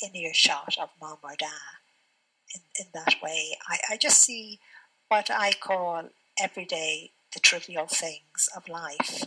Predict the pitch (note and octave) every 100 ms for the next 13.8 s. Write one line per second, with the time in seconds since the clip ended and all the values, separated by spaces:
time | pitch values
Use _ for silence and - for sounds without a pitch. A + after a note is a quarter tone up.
0 | - _ _ - F3+ - E3+ E3 E3 E3
1 | E3 D3+ D3 D3 - - D3+ - - _
2 | - C#3+ C#3+ - _ _ _ _ _ _
3 | - - - _ _ - - F3 D#3+ -
4 | - F3+ E3+ - F3+ E3+ F3 E3+ D3+ -
5 | - - _ _ _ _ _ _ _ _
6 | _ - F3+ F3 G3+ F3+ - E3+ - -
7 | - F3 E3 E3 E3+ - E3 F3 F#3+ A3
8 | - G3 F3 - - F3+ - F#3+ F#3+ G3
9 | F3 - - _ _ _ F#3+ F3 F3 -
10 | F3+ - - F#3 F#3 F#3+ F#3+ F3 - F3
11 | - - E3+ _ D#3+ D#3+ - - E3+ F3+
12 | - - D#3 C#3 - _ _ _ _ _
13 | - F3+ E3+ F3 _ - -